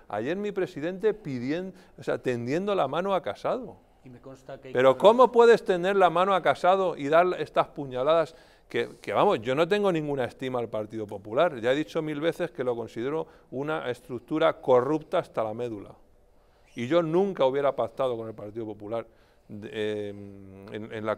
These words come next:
Speaker 1: en la Asamblea de Madrid. Pero, hombre, por favor,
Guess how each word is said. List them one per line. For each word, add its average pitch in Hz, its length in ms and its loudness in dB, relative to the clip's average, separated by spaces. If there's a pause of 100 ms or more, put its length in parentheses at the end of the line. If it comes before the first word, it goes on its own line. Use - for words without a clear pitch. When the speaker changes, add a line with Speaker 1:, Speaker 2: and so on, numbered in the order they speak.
Speaker 1:
en 110 100 -8
la 104 100 -6
Asamblea 104 320 -10
de 104 60 -12
Madrid. 104 280 -14 (800)
Pero, 90 200 -14
hombre, 110 220 -2
por 104 240 -4
favor, 98 480 -4